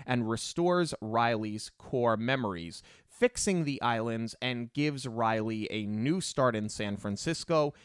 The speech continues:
where she has core memories that are not just happy, but also sad, disgustful, angerful, and fearful. So, from the start of the film,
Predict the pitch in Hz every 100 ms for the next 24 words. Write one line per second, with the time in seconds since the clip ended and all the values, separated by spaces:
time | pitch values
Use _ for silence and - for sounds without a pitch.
0 | 143 120 123 - 117 123 107 - - 139
1 | 135 127 117 113 - 113 110 110 127 -
2 | - 135 117 - - - 160 - 139 -
3 | - - 160 151 143 - 123 - 123 110
4 | 107 107 101 - 104 - - 98 - 107
5 | 104 101 - 101 90 - 90 - 95 87
6 | - - - _ - - - _ _ _
7 | _ _ _ _ _ _ - - - -
8 | - - - 170 156 147 147 151 - _
9 | _ _ _ _ _ - - - 170 233
10 | 262 233 - 147 151 - - 160 151 151
11 | 139 131 - - 143 117 98 92